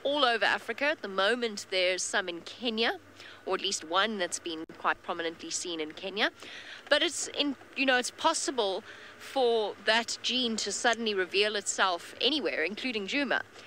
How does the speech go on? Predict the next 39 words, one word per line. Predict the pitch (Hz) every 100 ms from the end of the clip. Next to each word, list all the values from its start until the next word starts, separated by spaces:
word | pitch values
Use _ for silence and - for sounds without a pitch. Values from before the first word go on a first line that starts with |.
| - -
just | 214 -
in | 233
the | 220
same | - 233 226
way | 208 202
as | 180 -
happened | 220 - 208 170
with | 180
the | 185
white | 180 175 196 196
lions | 190 214 196 185 175
at | - 170 170 - -
Ngala, | 185 185 226 233 - 143 - - - - -
which | 190 -
is | 196 -
close | - 185 185
to | -
Orpen | - 175 185 185
Gate. | 208 98 - - - - - - - - - - - - - - - - - - -
But | 196 208
you'll | 247 233
find | - 277 262 247 220
generally | 214 220 220 220
there's | 180 175 170
a | 180
slight | - - 226 233 - - - - - -
skew | - - - 269 214
in | 190 190
favor | - 202 190 185 180
of | 170 165 180
more | 202 208
black | 185 175 -
leopards | 165 - 175 -
being | 175 165
found | - 170 165 160
in | 160
more | 170 160
forested | - 170 165 160 - 160
areas. | 147 151 156 143 - -